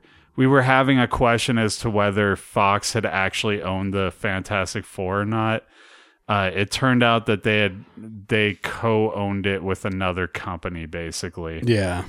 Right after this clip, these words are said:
Speaker 1: And, uh, it was questionable whether they had the rights or not. But Disney did mention in their release that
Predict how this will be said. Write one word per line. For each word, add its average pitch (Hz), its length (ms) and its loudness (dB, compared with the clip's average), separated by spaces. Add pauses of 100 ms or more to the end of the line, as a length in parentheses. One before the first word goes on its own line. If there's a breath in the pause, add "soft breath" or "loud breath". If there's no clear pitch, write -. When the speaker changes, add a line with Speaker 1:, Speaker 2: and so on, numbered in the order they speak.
(100)
Speaker 1:
And, 98 320 0
uh, 90 380 0 (140)
it 113 100 0
was 107 200 0
questionable 110 560 0
whether 98 300 0
they 95 80 0
had 92 140 0
the 95 80 -2
rights 90 300 -2
or 101 60 -8
not. 87 320 -6
But 110 240 0
Disney 110 460 0
did 101 280 0
mention 98 460 -4
in 95 140 -4
their 92 120 -2
release 90 500 -4
that 87 280 -4